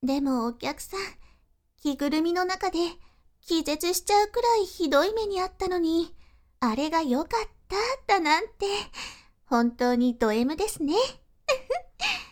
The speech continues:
さあ、今日はどうやって楽しませて差し上げればいいですか？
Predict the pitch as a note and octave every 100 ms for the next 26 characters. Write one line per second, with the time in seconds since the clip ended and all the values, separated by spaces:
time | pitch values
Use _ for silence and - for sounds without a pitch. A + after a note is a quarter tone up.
0 | _ _ _ _ _ _ _ _ _ _
1 | _ _ _ _ _ _ _ _ _ -
2 | - A#4 C5+ - - - _ _ _ _
3 | - F#3 - C4+ A#3 A3+ A3 - G#3 E4
4 | A4+ G#4 - E4 D#4 - C4+ D4 D#4 D#4+
5 | D#4+ C4 C4 B3+ C4+ C4+ C#4 D4 D#4 C#4+
6 | C#4 C4 B3 - C4+